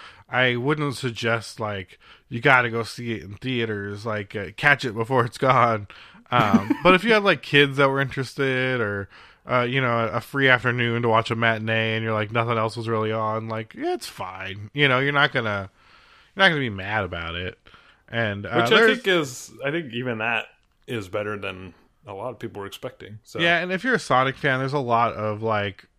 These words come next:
Speaker 1: Sonic Easter eggs in there, right?
Speaker 2: Well, what did you think of Sonic as a character in the movie?
Speaker 1: I
Speaker 2: 'Cause
Speaker 1: thought
Speaker 2: most
Speaker 1: Ben
Speaker 2: people
Speaker 1: Schwartz
Speaker 2: said that he did a pretty good job.
Speaker 1: I thought Ben Schwartz did a good job. I'm
Speaker 2: Like, he's
Speaker 1: surprised
Speaker 2: in earnest.
Speaker 1: Baby Sonic hasn't become more of a thing.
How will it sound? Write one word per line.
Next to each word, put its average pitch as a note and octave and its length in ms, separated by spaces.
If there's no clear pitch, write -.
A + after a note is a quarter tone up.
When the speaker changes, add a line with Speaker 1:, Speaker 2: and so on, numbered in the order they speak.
Speaker 1:
Sonic A2 520
Easter G2 380
eggs F2+ 220
in F2+ 200
there, G#2 260
right? G#2 280
Speaker 2:
Well, E3 100
what A3 80
did B3 140
you A3+ 100
think E3+ 200
of A#2+ 200
Sonic A2+ 400
as F#2 160
a F2+ 80
character G2+ 460
in F#2+ 60
the G2 60
movie? F2 360
Speaker 1:
I A#3 100
Speaker 2:
'Cause - 60
Speaker 1:
thought D#4+ 100
Speaker 2:
most G#3 60
Speaker 1:
Ben F#3+ 120
Speaker 2:
people G#3 100
Speaker 1:
Schwartz C#3+ 120
Speaker 2:
said C#3 160
that A#2+ 180
he C3 160
did A#2 200
a A2 40
pretty A2+ 240
good G#2 140
job. G2 300
Speaker 1:
I A3+ 100
thought C4 140
Ben F3+ 140
Schwartz C#3+ 260
did C3 100
a A#2 60
good A2 200
job. A2 460
I'm D3 60
Speaker 2:
Like, C#3+ 100
he's E3 80
Speaker 1:
surprised F3+ 300
Speaker 2:
in G#2+ 60
earnest. C3 360
Speaker 1:
Baby D#3 140
Sonic D3 460
hasn't C3+ 300
become B2+ 280
more A#2+ 240
of A2+ 80
a G#2+ 60
thing. C3+ 440